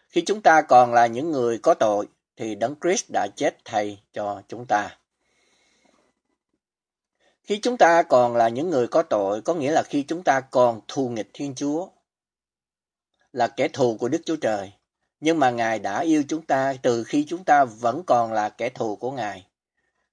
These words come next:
Và Ngài đã ban cho chúng ta cái cơ hội được cứu rỗi bằng cách ban cho chúng ta Đấng Christ để Đấng Christ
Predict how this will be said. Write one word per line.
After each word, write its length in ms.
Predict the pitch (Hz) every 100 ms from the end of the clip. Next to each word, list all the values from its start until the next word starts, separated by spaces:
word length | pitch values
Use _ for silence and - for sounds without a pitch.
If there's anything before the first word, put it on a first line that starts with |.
| _
Và 120 | 120
Ngài 280 | 117 113 107
đã 160 | 101 123
ban 280 | 127 123
cho 80 | 117 113
chúng 180 | 143
ta 380 | 135 120 113 110 - _ _ _ _ _ -
cái 100 | 160
cơ 160 | 165
hội 240 | 127 107 101
được 300 | 107 - -
cứu 180 | 170 143
rỗi 340 | 92 95 131 151 _ _ _ _ -
bằng 220 | 113 101
cách 180 | 151 185 _ _ _ _ _ _ -
ban 200 | 127 127
cho 80 | 117
chúng 180 | 135 143
ta 260 | 120 113
Đấng 220 | 110 117 139
Christ 260 | 160 180 -
để 260 | 101 92 98
Đấng 200 | 117 135
Christ 260 | 156 160